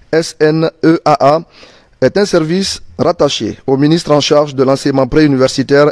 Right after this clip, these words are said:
et de l'alphabétisation. Article deux. Sous l'autorité du ministre en charge de l'enseignement préuniversitaire et de l'alphabétisation, le service national d'évaluation des acquis des apprentissages de niveau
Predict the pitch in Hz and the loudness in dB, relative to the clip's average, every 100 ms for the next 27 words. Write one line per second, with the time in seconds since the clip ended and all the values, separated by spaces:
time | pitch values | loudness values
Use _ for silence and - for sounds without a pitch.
0 | 139 139 135 147 143 120 151 151 143 139 | 2 0 2 0 -2 -4 -4 -2 -2 -2
1 | 131 120 110 98 - - _ _ - - | -2 -2 -2 -4 -8 -12 _ _ -20 -20
2 | - - - 156 156 160 147 123 120 98 | -20 -20 -6 -2 0 -2 0 0 0 -2
3 | _ _ - - - - - - 123 156 | _ _ -20 -20 -20 -20 -18 -6 -2 0
4 | 185 180 151 196 202 170 156 165 170 151 | 0 -2 0 2 2 0 0 0 0 -2
5 | 147 170 165 143 147 - 151 143 123 175 | 2 2 2 2 2 2 2 2 2 0
6 | 160 143 139 - 135 156 156 147 151 139 | 0 0 -2 -2 -2 0 0 0 0 2
7 | 156 175 151 139 127 120 120 147 156 - | 2 2 -2 -2 -2 -2 0 0 0 -2
8 | - - - - 135 135 147 165 175 170 | -16 -20 -20 -6 -2 2 2 0 -2 0
9 | 165 170 175 175 139 190 170 151 139 - | 0 2 4 2 2 0 0 0 -2 -2
10 | 147 160 143 131 151 - 147 123 160 - | 0 2 2 0 -2 0 0 2 2 2
11 | 143 131 117 135 147 143 - - - - | 0 -2 0 2 2 0 -8 -20 -20 -12
12 | 117 131 143 156 165 170 | 0 2 4 2 2 0